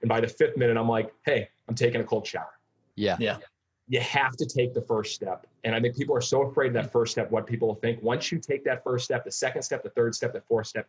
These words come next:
Speaker 1: everyone becomes easier. And all of a sudden, you're doing things you never imagined you would do.
Speaker 2: Wow.
Speaker 3: Yeah.
Speaker 2: Is that
Speaker 3: Yeah.
Speaker 2: been a, has that been similar when you bring new people on into your culture? Is there that similar almost acclimation process of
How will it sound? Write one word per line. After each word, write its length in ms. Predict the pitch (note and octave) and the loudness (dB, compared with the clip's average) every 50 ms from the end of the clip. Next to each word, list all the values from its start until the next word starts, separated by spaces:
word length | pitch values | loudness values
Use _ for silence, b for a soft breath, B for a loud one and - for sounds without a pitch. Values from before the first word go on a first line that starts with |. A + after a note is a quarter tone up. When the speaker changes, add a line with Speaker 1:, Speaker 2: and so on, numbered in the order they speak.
| _ | _
Speaker 1:
everyone 380 | - A2+ A#2 C3+ B2+ A#2+ A#2 G#2+ | -4 -2 0 0 0 0 0 0
becomes 420 | G#2 G#2 - - G#2+ G#2 G2+ - _ | -2 -4 -4 -4 -4 -4 -4 -6 _
easier. 360 | D3 D3 C3+ A#2 G#2 F#2+ F#2 | -8 -8 -4 -2 -2 -2 -2
And 80 | F#2 F#2 | -2 0
all 140 | G#2 B2+ C#3 | 2 2 2
of 60 | C#3 | 2
a 40 | C3+ | 2
sudden, 220 | B2+ - B2+ A#2+ A2 | 0 0 0 0 0
you're 60 | G#2 | 0
doing 220 | - A2+ A2+ A2 G#2 | 0 0 0 0 -2
things 200 | - G#2+ G#2 G#2 | -4 -6 -4 -2
you 60 | G#2+ | -2
never 200 | G2+ G2 G2 F#2+ | -2 -2 -4 -4
imagined 360 | F#2 F#2+ F2+ F#2 - - _ F2 | -6 -6 -6 -6 -8 -12 _ _
you 80 | F2 | -12
would 100 | E2+ - | -12 -12
do. 100 | - - - - _ _ _ _ _ _ _ _ _ _ | -12 -18 -18 -18 _ _ _ _ _ _ _ _ _ _
Speaker 2:
Wow. 340 | - G#2 G2+ G2 G2 F#2+ F2+ | 0 2 2 4 2 0 0
Speaker 3:
Yeah. 340 | F2 G#2 - - - F#2 F#2 - _ _ _ _ _ _ _ _ _ _ - | -2 -6 -10 -10 -10 -12 -12 -14 _ _ _ _ _ _ _ _ _ _ -4
Speaker 2:
Is 140 | A#2 A2+ | -2 2
that 140 | A#2+ C#3+ C#3+ | 4 4 4
Speaker 3:
Yeah. 60 | C3 | 4
Speaker 2:
been 140 | C#3+ C#3+ C#3 | 4 4 4
a, 200 | C3+ B2 B2 B2 | 4 2 2 2
has 100 | C3 B2 | 0 2
that 140 | C#3 D3 C#3+ | 2 2 4
been 140 | C#3+ C#3 B2+ | 2 0 0
similar 400 | - - - D3 C#3+ D3 D3 C#3+ | 0 0 0 2 2 4 4 4
when 120 | B2+ B2 B2+ | 4 4 2
you 120 | C3+ C3 | 2 2
bring 320 | A2+ B2 C3+ C3 B2 A#2+ | 2 2 2 2 2 2
new 160 | A#2+ B2+ C3 B2+ | 2 2 2 2
people 320 | - C3+ C3 B2 B2 A#2+ | 2 2 2 2 2 2
on 300 | - A2+ A#2+ B2 B2 A#2+ | 2 4 2 2 2 2
into 260 | A#2 A#2 B2 - - A#2+ | 0 -2 -2 -2 0 0
your 100 | A#2 G#2+ | 0 0
culture? 440 | - - A#2 A#2+ B2+ - C#3+ C#3 C#3 | 2 2 2 2 2 2 2 2 4
Is 180 | A2+ A2+ A2+ | 4 2 2
there 140 | G#2 A#2 A#2 | 4 2 4
that 180 | A2 A2+ A2 - | 4 2 2 2
similar 560 | - - C3 A#2+ A#2+ A#2+ A#2+ A#2+ A#2 A2+ G#2+ b b b b b b b | 0 0 0 0 2 4 4 4 4 2 0 b b b b b b b
almost 260 | - A#2 B2 B2 B2 - - | 0 2 2 2 0 0 0
acclimation 640 | - C3 - - - A#2+ A#2 A2+ A#2+ B2+ - D3+ C3+ | 0 0 0 0 0 2 4 4 4 4 2 0 2
process 640 | C#3 D3 C#3+ D3 D3+ D3 - E3 D#3 D#3+ E3+ - - | 2 4 4 4 4 4 4 6 6 6 6 4 2
of 560 | A2+ A#2 A2+ A2+ A2 A2 G#2 F#2+ - - _ | 2 4 4 6 4 4 2 0 -6 -16 _